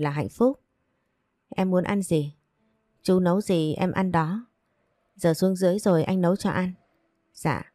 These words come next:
Cả hai nắm tay nhau đi ra khỏi phòng. Như Trinh đi đến nhà Mai Chi,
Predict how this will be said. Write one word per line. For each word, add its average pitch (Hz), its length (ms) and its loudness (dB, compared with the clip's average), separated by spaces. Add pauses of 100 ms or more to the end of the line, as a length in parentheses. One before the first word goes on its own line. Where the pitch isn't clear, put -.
(540)
Cả 147 120 2
hai 170 260 -2
nắm 165 220 -2
tay 185 180 -2
nhau 165 380 -4
đi 196 140 2
ra 196 160 -2
khỏi 151 320 -4
phòng. 135 280 -4 (1400)
Như 175 200 2
Trinh 170 320 0
đi 190 100 4
đến 185 200 0
nhà 180 160 0
Mai 160 240 -4
Chi, 170 320 -2